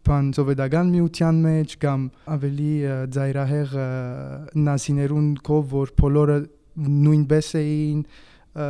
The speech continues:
նույն իրավունքները ունեին և բոլորը, այսինքն մեծամասնությունը, ասենք,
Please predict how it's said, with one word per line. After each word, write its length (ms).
նույն 440
իրավունքները 720
ունեին 440
և 160
բոլորը, 500
այսինքն 480
մեծամասնությունը, 840
ասենք, 400